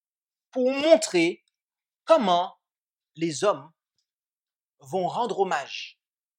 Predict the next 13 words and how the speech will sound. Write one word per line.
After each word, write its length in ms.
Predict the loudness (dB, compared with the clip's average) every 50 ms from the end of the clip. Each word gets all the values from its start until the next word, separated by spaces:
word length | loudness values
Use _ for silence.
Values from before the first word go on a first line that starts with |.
| _ _ _ _ _ _
à 260 | -14 -14 -14 -14 -16 -20 _ _ _ _ _ _ _ _ _ _ _ _ _ _ _ _ _ _
Satan, 440 | -12 -10 -10 -10 -10 -14 -16 -18 -18 _ _ _ _ _ _ _ _ _ _ _
l'ennemi 180 | -16 -14 -10 -8
de 80 | -8
nos 200 | -8 -8 -6 -6
âmes, 180 | -8 -8 -8 _ _ _ _ _ _ _ _ -8
par 180 | -4 -4 -2
le 160 | 0 -2 -2
biais 380 | -4 -4 -4 -2 -2 -2 -2 -4 -8 _ _ _ _ _ _ _ _ _ _ _ _ _ _ _ _ _ -10 _
de 340 | 0 2 2 4 2 2 0 -4 _
cette 180 | -14 -4 -2
organisation 640 | 0 0 2 0 0 0 0 -2 -2 -2 -4 -6 -8 -6
humaine 440 | -8 -6 -4 -4 -4 -6 -8 -12